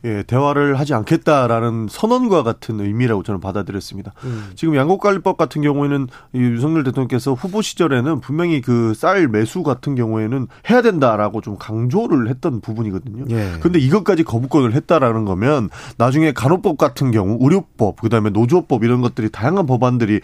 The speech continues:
Speaker 1: 결국엔 통과돼서 올 텐데 이것도 다 거부권을 행사할 것이냐?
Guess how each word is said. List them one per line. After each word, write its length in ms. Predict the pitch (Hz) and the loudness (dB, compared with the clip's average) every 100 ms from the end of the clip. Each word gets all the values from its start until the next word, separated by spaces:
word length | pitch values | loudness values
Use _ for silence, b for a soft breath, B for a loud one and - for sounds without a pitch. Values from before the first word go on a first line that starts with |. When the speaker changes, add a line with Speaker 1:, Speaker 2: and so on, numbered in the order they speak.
| B B | B B
Speaker 1:
결국엔 300 | 135 131 123 | 0 2 0
통과돼서 420 | 156 196 185 175 | 0 0 0 2
올 120 | 139 98 | 0 0
텐데 420 | 110 110 165 113 B B | -2 0 0 0 B B
이것도 280 | 147 220 - | 0 0 -2
다 160 | 123 123 | -4 -6
거부권을 480 | 123 120 135 135 | -2 -2 0 2
행사할 300 | 127 165 151 | 2 2 0
것이냐? 540 | 160 196 - 113 127 | 2 0 0 2 2